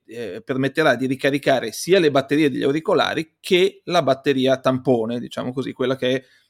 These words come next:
inserita nella custodia. E questo stratagemma è pensato proprio per aumentare l'autonomia, eh, di questi auricolari, l'autonomia, chiamiamola virtuale,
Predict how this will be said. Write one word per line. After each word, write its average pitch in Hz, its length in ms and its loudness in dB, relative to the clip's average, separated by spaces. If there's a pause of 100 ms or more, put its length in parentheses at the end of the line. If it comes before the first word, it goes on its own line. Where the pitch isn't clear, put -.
(140)
inserita 131 680 0
nella 120 260 -2
custodia. 104 560 -8 (340)
E 170 160 -2
questo 160 540 4
stratagemma 143 1120 0 (280)
è - 180 -2
pensato 156 580 0
proprio 151 340 0
per 135 280 0
aumentare 147 1160 2 (240)
l'autonomia, 131 1200 0
eh, 85 840 -12
di 117 540 -2
questi 131 360 -4
auricolari, 131 600 2
l'autonomia, 131 520 -2
chiamiamola 139 480 0
virtuale, 131 880 2